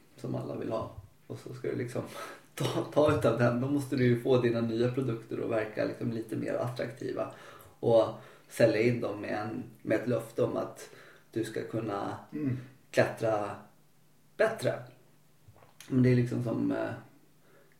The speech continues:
Speaker 1: jag ska inte säga att det riktigt är så, men, eh, jag brukar tänka på så här, eh, man kan inte riktigt, eh, skylla på simbyxorna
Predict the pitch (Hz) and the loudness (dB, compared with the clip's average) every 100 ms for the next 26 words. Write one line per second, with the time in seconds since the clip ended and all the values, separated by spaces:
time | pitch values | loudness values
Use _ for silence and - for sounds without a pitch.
0 | _ _ - - - - - - - _ | _ _ -20 -20 -20 -20 -20 -20 -20 _
1 | _ _ _ _ - 123 113 107 117 110 | _ _ _ _ -4 -2 0 0 -2 -2
2 | 113 - 123 123 110 120 117 113 - - | -4 0 0 2 -2 -4 -4 -6 -6 -6
3 | 113 110 110 58 123 - 123 123 123 123 | -6 -8 -8 -8 -8 -10 -8 -6 -6 -4
4 | 120 120 123 123 117 - - 127 - - | -4 -2 -6 -6 -10 -10 -8 -8 -10 -16
5 | - - 120 120 120 123 123 127 123 123 | -16 -6 -4 -4 -4 -4 -4 -4 -2 -4
6 | - - 131 - - 127 123 117 - - | -4 -8 -4 -2 -2 0 0 0 -6 -2
7 | 127 120 131 127 - 120 | 2 2 0 -4 -6 -6